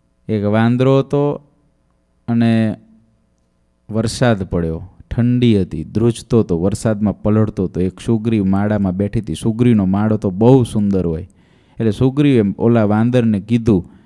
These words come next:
કે, "ભાઈ, અમને તો ભગવાને નથી બે હાથ આપ્યા, નથી પગ આપ્યા. અરે, અમને નથી બે હાથ આપ્યા કે અમે કાંઈ રચી શકીએ, અમને કાંઈ એટલી બધી તમારા જેટલું મોટું શરીર નથી આપ્યું કે અમે કાંઈ બાંધી શકીએ, તોય અમે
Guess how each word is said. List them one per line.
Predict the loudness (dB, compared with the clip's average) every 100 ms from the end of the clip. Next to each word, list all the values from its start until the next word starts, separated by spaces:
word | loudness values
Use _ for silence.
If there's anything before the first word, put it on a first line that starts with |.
| _ _ -2
કે, | 0
"ભાઈ, | 2 2 0 -4 _ -2
અમને | 4 4 4
તો | 2
ભગવાને | 2 2 2 2 0
નથી | 0 0
બે | -2 0 0
હાથ | 0 0 0
આપ્યા, | 0 2
નથી | 0 0 -2
પગ | 0 0 0
આપ્યા. | -2 0 0 0 -4 _ _ _ _ -14 -2
અરે, | 0 2
અમને | 2 2 2
નથી | 2 0
બે | 0 2
હાથ | 2 2 2
આપ્યા | -2 -2 -2
કે |
અમે | -2 -2
કાંઈ | -2 -2
રચી | 0 -2 -2
શકીએ, | -4 -4 0
અમને | 0 2 0 0
કાંઈ | 0
એટલી | 0 0 0
બધી | 2 2
તમારા | 2 2 2 2
જેટલું | 0 -2 -2
મોટું | -2 -2
શરીર | -2 -2 0 0
નથી | -2 -2 0
આપ્યું | 0 0 -2
કે | -2
અમે | -2
કાંઈ | -2 -2
બાંધી | 0 0 0 -2
શકીએ, | -4 -4 -4
તોય | -2 0 2 0
અમે | 0 2 4 4